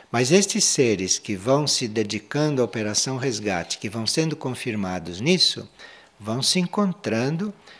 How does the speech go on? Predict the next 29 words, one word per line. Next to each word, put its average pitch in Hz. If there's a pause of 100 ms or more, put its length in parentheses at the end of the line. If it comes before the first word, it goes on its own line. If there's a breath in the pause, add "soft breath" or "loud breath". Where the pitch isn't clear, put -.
(180 loud breath)
em 123
certas 135
situações, 139 (220 soft breath)
às 101
vezes, 147 (220 soft breath)
um 113
pouco 147
incompreensíveis, 139 (280 loud breath)
porque 120
começam 131
a 113
lidar 110 (220)
com 104
forças 104
e 110
com 127
energias 123
e -
começam 131
a -
perceber 117
certas 131
coisas 101
em 175
si 190 (400 loud breath)
que 151
não 165
são 185
deles, 87